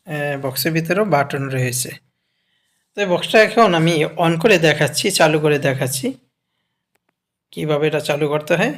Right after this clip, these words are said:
আমি চালু করে আপনাদেরকে দেখাচ্ছি। প্রিয় সম্মানিত দর্শক, দেখতে পাচ্ছেন আমি এটা বক্স দিয়ে এখন চার্জে বসিয়েছি, সরাসরি কারেন্টের মাধ্যমে এটা চলে,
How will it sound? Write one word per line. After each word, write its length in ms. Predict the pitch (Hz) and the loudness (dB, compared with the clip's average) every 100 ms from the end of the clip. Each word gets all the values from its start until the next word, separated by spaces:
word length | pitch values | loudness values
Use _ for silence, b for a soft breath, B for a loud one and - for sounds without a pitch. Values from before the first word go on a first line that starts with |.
| - - _ _ _ _ _ _ - | -12 -20 _ _ _ _ _ _ -12
আমি 100 | 143 | -4
চালু 240 | - 143 143 | -2 -2 -2
করে 120 | 143 | -4
আপনাদেরকে 380 | 131 - 151 143 135 | -4 -6 -6 -4 -4
দেখাচ্ছি। 400 | 127 - - - - _ - _ _ _ _ _ _ - | -6 -8 -10 -12 -14 _ -20 _ _ _ _ _ _ -2
প্রিয় 160 | 190 185 | 2 4
সম্মানিত 300 | 175 175 156 160 | 2 0 0 0
দর্শক, 240 | 147 185 180 - 170 | -2 -2 -6 -4 -2
দেখতে 180 | 160 160 | -2 -2
পাচ্ছেন 240 | 160 - 175 | -4 0 0
আমি 100 | 151 151 | 0 -2
এটা 140 | 147 160 143 | 0 0 0
বক্স 160 | 135 - - | -4 -4 0
দিয়ে 180 | 170 175 | 2 2
এখন 160 | 165 160 147 | 2 -4 -2
চার্জে 300 | 160 143 143 147 | 0 0 0 -2
বসিয়েছি, 540 | 135 151 147 - 214 254 _ _ _ _ _ | -2 -2 -4 -4 -6 -8 _ _ _ _ _
সরাসরি 680 | - - 170 214 - - 190 151 165 208 - _ _ - | -4 -2 2 0 0 -2 -2 -2 -4 -8 -14 _ _ -8
কারেন্টের 440 | 160 165 160 190 180 | -4 -2 -2 -2 -4
মাধ্যমে 280 | 165 165 151 | -4 -4 -4
এটা 120 | 143 131 - 156 | -4 -6 -6 -8
চলে, 220 | 139 | -6